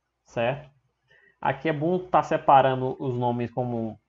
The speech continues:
cinco, cinco gigahertz e aqui dois ponto quatro gigahertz,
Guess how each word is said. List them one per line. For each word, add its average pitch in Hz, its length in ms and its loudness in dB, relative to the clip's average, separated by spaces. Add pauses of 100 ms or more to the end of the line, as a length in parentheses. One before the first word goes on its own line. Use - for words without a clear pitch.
cinco, - 640 -8
cinco 143 260 -6
gigahertz 117 500 2
e 127 40 0
aqui 120 180 -4
dois 120 180 -4
ponto 120 240 -8
quatro 113 280 0
gigahertz, 123 520 0